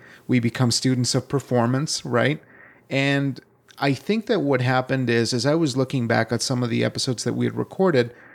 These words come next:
I got a little self-conscious because I wasn't sure if I was using profanity in the way that I wanted to use it. And that's not to say that, you know, some people might say, "Well,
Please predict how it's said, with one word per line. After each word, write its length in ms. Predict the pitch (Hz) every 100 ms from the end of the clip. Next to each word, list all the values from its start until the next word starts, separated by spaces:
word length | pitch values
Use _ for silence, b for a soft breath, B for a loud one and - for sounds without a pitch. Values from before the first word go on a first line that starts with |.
| B _
I 120 | 139
got 100 | 156
a 60 | 214
little 180 | 202 165
self-conscious 640 | - 143 - 151 139 147
because 280 | - 135 131
I 80 | 143
wasn't 420 | 147 160 170 147
sure 420 | - - 139 135
if 480 | - 127 131 123 - B B B -
I 60 |
was 260 | 139 131 113
using 320 | 147 147 151
profanity 600 | - 127 - 123 131 123
in 80 | 117
the 80 | 110
way 180 | 113
that 160 | 110 110
I 80 | 113
wanted 280 | 110 107 101
to 100 | 110
use 300 | 117 113 98
it. 120 | - B B B -
And 120 | 151
that's 220 | 165 -
not 140 | 175 156
to 80 |
say 200 | 139 143 131
that, 140 | 127
you 120 | 143
know, 260 | 131 123 123
some 200 | - 147
people 220 | 143 131
might 220 | 127 120
say, 200 | - 127
"Well, 380 | 117 127 120 117